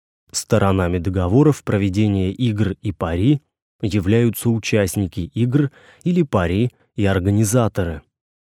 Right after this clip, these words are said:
В таких договорах организатор одновременно может выступать и как участник. Организаторами договоров выступают, как правило,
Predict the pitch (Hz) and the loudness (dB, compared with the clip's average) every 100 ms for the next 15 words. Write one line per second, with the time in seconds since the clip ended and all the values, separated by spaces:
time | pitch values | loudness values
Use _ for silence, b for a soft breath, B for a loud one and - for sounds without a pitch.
0 | _ - - 107 92 110 92 92 98 87 | _ -18 -4 -4 0 -2 0 -4 -2 0
1 | 120 143 104 - B B B 95 92 98 | 0 2 0 -4 B B B -4 -2 0
2 | 92 147 143 127 104 101 90 107 113 107 | 2 0 2 2 2 0 0 0 2 2
3 | 98 90 101 107 101 101 98 - 76 87 | 0 -2 -2 -2 -2 -4 -4 -6 -4 -6
4 | 82 - - 113 - 92 - 101 - 117 | -6 -10 -8 -8 -2 -4 -2 -6 0 -2
5 | 87 - 80 - _ _ _ _ _ _ | -2 -6 -10 -12 _ _ _ _ _ _
6 | _ - 107 104 113 110 98 101 - 98 | _ -4 -2 2 4 4 4 2 2 0
7 | 92 92 98 98 90 113 156 147 - - | 0 -2 0 0 2 4 4 2 -4 -12
8 | 98 107 - 113 87 143 160 139 - _ | -2 -2 0 -2 2 2 4 0 -6 _
9 | - 117 - 117 113 107 110 104 | -4 -4 -2 0 4 4 2 0